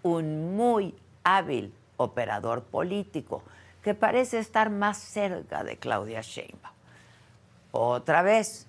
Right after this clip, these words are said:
en política no hay casualidades y son varios los flancos bajo los que puede interpretarse este movimiento. El primero es que se trata, sin duda, de un mensaje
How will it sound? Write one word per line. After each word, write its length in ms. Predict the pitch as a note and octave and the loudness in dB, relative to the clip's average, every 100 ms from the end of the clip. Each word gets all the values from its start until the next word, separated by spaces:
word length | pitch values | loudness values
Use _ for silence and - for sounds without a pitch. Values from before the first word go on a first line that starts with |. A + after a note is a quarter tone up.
| - | -4
en 220 | B2+ A#2+ | -2 -4
política 920 | C3+ B2+ D3 F3 F3 F3+ F3+ F3 - - | -2 0 2 0 0 -2 4 2 2 -8
no 420 | C3 A#2 A#2+ B2+ | -6 -2 0 4
hay 360 | D3 F3 F#3+ | 6 6 6
casualidades 1080 | F#3 F3+ F3 F3 F3 F3+ F#3 F#3+ - - - - | 4 0 0 -2 0 2 4 2 0 -8 -20 -8
y 100 | E3+ | -8
son 360 | - A3+ A3 G3 - | 0 2 2 0 -8
varios 580 | E3+ D#3+ G3 G3+ F#3+ D#3+ | -4 2 4 2 -6 -2
los 220 | C3 A2+ | -2 -2
flancos 600 | - E3 C#3 - A2+ - - - - - | -2 0 0 -4 -10 -10 -20 -20 -18 0
bajo 320 | G#3 A#3 B3 | 0 0 -4
los 240 | A3+ G3+ | -6 -6
que 100 | - | -6
puede 300 | F3 D#3 B2 | -4 -2 -2
interpretarse 960 | A#2+ B2+ D3+ - - C3+ D3+ - F3 - C#3+ | -4 -4 -4 -4 0 0 0 0 -4 -2 -2
este 340 | B2 - A2 | -2 -4 -10
movimiento. 680 | G#2+ A2 G2+ D#2 - - - _ _ - - - | -10 -8 -10 -12 -16 -20 -20 _ _ -20 -18 -2
El 160 | - A3+ | 0 2
primero 720 | C#4 C#4+ F#4 G4 A3+ G3 - - | 0 2 4 6 6 2 -2 -2
es 160 | F#3 F#3 | -2 -2
que 140 | G3 | -6
se 160 | - A2+ | -6 -4
trata, 500 | D#3 F3 D#3 A#2 - | 2 2 0 -10 -10
sin 200 | A#2+ A#2 | -10 -6
duda, 280 | A2+ C3 | 0 0
de 100 | D#3+ | 0
un 100 | A2+ | -2
mensaje 640 | A#2 C3 - G#2 - - | -4 -6 -4 -6 -6 -10